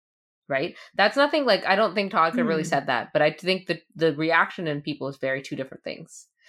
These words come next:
Speaker 1: And I think Bojack is definitely leaning towards, he thinks he doesn't deserve to be happy. He thinks it is you, and that's how he's been acting like this.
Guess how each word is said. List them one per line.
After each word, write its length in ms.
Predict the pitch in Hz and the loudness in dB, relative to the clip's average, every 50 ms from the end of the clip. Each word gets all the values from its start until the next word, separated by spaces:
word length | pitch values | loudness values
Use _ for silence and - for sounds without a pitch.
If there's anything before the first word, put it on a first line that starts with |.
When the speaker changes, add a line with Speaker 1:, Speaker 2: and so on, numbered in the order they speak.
| - - - _ | -20 -20 -10 _
Speaker 1:
And 120 | - 143 | 0 0
I 60 | 143 | 0
think 220 | 143 - 175 165 147 | 0 -2 -4 -2 0
Bojack 380 | 165 160 170 170 175 165 165 180 | 2 2 4 4 2 2 0 -4
is 80 | 160 | 0
definitely 340 | 160 156 156 156 - 170 156 147 | 0 0 0 2 -2 -4 -4 -4
leaning 220 | 151 147 147 147 | -4 -4 -4 -4
towards, 640 | 147 160 139 139 135 135 131 131 - - - - _ _ _ _ _ _ _ _ _ _ _ _ _ _ _ _ _ _ | -6 -6 -4 -4 -4 -4 -6 -10 -14 -20 -20 -20 _ _ _ _ _ _ _ _ _ _ _ _ _ _ _ _ _ _
he 320 | _ - 202 202 196 - _ | _ -4 -4 -4 -4 -4 _
thinks 300 | - 190 185 160 156 - | 0 0 0 0 -4 -6
he 100 | - 156 143 | -8 -4 -2
doesn't 240 | 143 143 147 143 | -2 -2 -4 -6
deserve 340 | 135 139 - 143 135 135 135 | -10 -8 -8 -8 -8 -8 -8
to 80 | - 127 | -12 -12
be 100 | 123 120 | -12 -8
happy. 360 | - 117 120 - - 90 69 | -6 -6 -6 -6 -8 -14 -14
He 220 | 147 151 147 143 _ | -12 -12 -12 -8 _
thinks 300 | 156 143 135 131 - - - | -6 -6 -6 -8 -12 -12 -10
it 120 | 147 139 | -8 -8
is 200 | 131 131 131 135 | -8 -10 -10 -12
you, 260 | 131 147 - 147 135 - | -12 -12 -10 -12 -12 -12
and 120 | - 139 135 | -10 -8 -8
that's 180 | 135 139 - | -8 -8 -6
how 120 | - 151 160 | -8 -8 -6
he's 160 | 165 135 - | -8 -10 -12
been 100 | - 127 | -10 -8
acting 340 | - 127 135 - - - - - | -6 -6 -6 -8 -10 -14 -14 -12
like 160 | - - _ | -14 -14 _
this. 400 | - - - - - - - _ | -16 -16 -16 -18 -20 -20 -20 _